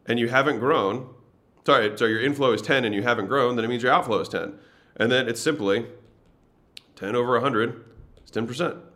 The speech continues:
That's the game, right? And so now you're like, "Well, why do I wanna do all that stuff?"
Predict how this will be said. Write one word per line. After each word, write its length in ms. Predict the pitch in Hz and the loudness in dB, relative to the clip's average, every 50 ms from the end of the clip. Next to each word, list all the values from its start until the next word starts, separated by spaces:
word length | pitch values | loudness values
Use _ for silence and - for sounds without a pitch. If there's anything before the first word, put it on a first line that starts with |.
| _ _ _ - _ _ _ _ _ _ _ _ | _ _ _ -20 _ _ _ _ _ _ _ _
That's 220 | - 92 107 104 - | -4 -2 -2 -2 -4
the 80 | 131 | -6
game, 320 | 127 151 165 139 - - - - - _ _ _ _ - | -4 -4 -4 -4 -6 -8 -12 -16 -20 _ _ _ _ 0
right? 260 | 104 113 135 139 - - - - - - - - - - - | 2 4 4 2 0 -6 -18 -20 -20 -20 -20 -20 -20 -12 -6
And 120 | - 139 139 | -4 -2 0
so 120 | 170 165 | 2 2
now 520 | 156 190 208 202 156 127 135 147 151 151 - - - | 4 6 6 6 6 6 4 2 0 -4 -10 -6 0
you're 100 | 117 120 | 4 6
like, 120 | 123 120 | 6 6
"Well, 120 | 123 123 120 | 6 4 4
why 160 | 131 139 143 | 6 6 6
do 100 | 143 139 | 6 4
I 60 | 135 | 4
wanna 180 | 131 131 127 117 | 4 4 2 2
do 140 | 120 117 | 2 0
all 40 | 113 127 | 2 2
that 120 | 156 156 | 0 -2
stuff?" 240 | - - - - | -2 -4 -8 -8